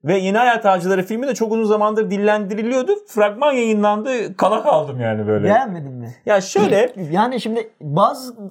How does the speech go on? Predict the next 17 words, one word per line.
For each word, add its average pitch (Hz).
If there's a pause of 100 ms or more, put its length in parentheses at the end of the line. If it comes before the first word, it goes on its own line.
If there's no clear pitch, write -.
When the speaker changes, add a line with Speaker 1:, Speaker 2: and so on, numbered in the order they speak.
(540)
Speaker 2:
yani 156
olması 220
gerektiği 247
gibi 196
bir 247
kısım 196
çok 220
beğenmiş, 196
bir 202
kısım 196
hiç 170
beğenmemiş. 147
Speaker 1:
Şimdi 262
şöyleymiş 214
aslında. 101 (440)
Geleyim 180
oraya. 160